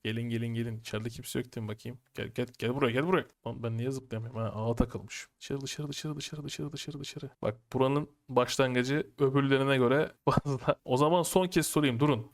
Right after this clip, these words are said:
Ya teklif vermeyin. Herkes bir kere söyleyecek olup olmayacağını. İkruy katılsın mı, katılmasın mı?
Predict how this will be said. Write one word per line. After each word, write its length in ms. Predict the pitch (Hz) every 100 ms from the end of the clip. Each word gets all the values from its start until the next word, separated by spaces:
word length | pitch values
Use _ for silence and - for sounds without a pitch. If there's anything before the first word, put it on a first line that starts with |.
| -
Ya 200 | 117 -
teklif 420 | 127 - 131 135
vermeyin. 440 | 131 117 117 147
Herkes 480 | - 151 165 175 160
bir 60 | 170
kere 220 | 160 131
söyleyecek 480 | 117 113 107 110 107 -
olup 300 | 123 117 117
olmayacağını. 680 | 110 110 113 110 120 156 -
İkruy 380 | - 151 - 180
katılsın 480 | 180 160 190 175 190
mı, 120 | 190
katılmasın 580 | 180 143 151 123 113 98
mı? 140 | 98